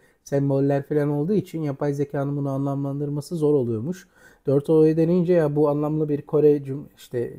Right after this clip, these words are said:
cümle değil, bunu çeviremem diyor. Ama, e, O bir'e verdiğiniz zaman O bir bunu gayet güzel bir şekilde analizini yaparak çıkartıyor. "Bu," diyor, "doğru bir cümleye benzemiyor." diyor. "Benim tahminime göre burada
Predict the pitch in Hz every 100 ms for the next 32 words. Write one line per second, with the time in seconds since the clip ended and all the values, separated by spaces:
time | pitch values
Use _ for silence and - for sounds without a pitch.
0 | 147 147 143 143 139 156 190 180 - _
1 | _ 143 139 151 147 170 143 113 117 175
2 | 147 139 180 185 - _ - 123 123 123
3 | 127 _ - 170 147 143 160 170 147 139
4 | 135 131 131 143 190 185 151 147 151 147
5 | 170 196 190 _ _ 143 143 139 143 156
6 | 156 - 135 131 127 151 156 _ - 139
7 | 143 139 143 185 175 135 117 - - 120
8 | 107 117 110 139 143 143 139 143 143 139
9 | 143 139 127 127 131 170 202 131 110 107
10 | 117 127 139 131 143 151 156 151 131 131
11 | 131 135